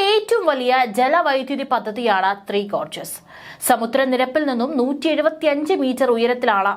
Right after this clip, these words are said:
അണക്കെട്ടിലെ വെള്ളമുള്ളത്. ഇതിന് മുപ്പത്തിയൊൻപത് ലക്ഷം കോടി കിലോഗ്രാം ഭാരമുണ്ടെന്നും റിപ്പോർട്ടുകൾ സൂചിപ്പിക്കുന്നു.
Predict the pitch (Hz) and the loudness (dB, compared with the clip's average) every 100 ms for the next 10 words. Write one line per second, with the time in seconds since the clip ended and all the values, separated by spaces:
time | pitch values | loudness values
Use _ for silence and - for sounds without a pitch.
0 | 208 202 226 247 190 185 180 180 170 170 | -2 -2 -2 -6 -4 -4 -2 -2 0 -2
1 | 151 135 120 - - - - - 226 240 | -4 -4 -8 -8 -16 -20 -16 -4 0 0
2 | 247 240 233 294 285 285 262 277 311 277 | 0 0 0 -2 0 0 2 0 0 0
3 | 254 285 262 247 233 240 233 226 220 233 | -2 -4 0 2 2 -2 -4 0 2 2
4 | 240 254 233 196 208 247 214 196 202 196 | 0 0 0 0 0 0 -2 -4 -4 -4
5 | 185 190 240 180 175 190 - 170 160 156 | -4 0 -2 0 -4 -6 -6 -6 -6 -8
6 | - 151 151 | -10 -10 -10